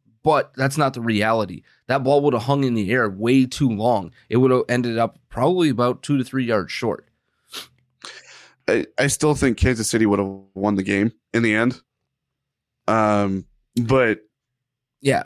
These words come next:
Speaker 1: I mean, the, the,
Speaker 2: It's
Speaker 1: between the
Speaker 2: Andy, it's Andy
Speaker 1: officials
Speaker 2: Reid ball.
Speaker 1: and,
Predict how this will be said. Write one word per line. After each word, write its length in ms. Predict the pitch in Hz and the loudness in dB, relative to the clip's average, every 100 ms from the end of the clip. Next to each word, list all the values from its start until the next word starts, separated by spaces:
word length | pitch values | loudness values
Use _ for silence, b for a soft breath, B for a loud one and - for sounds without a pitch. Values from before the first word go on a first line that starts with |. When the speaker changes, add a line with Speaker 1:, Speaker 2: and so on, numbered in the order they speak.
| _ | _
Speaker 1:
I 80 | 135 | 0
mean, 360 | 147 139 127 123 | 2 4 0 0
the, 260 | 131 117 - - | 0 0 -2 0
the, 240 | 127 120 | 2 2
Speaker 2:
It's 100 | 110 | 0
Speaker 1:
between 380 | 123 123 160 226 | -4 -2 2 2
the 80 | 147 | 2
Speaker 2:
Andy, 140 | 131 131 | 2 0
it's 100 | 135 | 0
Andy 120 | 180 | 0
Speaker 1:
officials 360 | 151 143 120 | 2 2 2
Speaker 2:
Reid 120 | 120 117 | 2 0
ball. 100 | 147 | 0
Speaker 1:
and, 360 | 147 143 135 | 0 -2 -8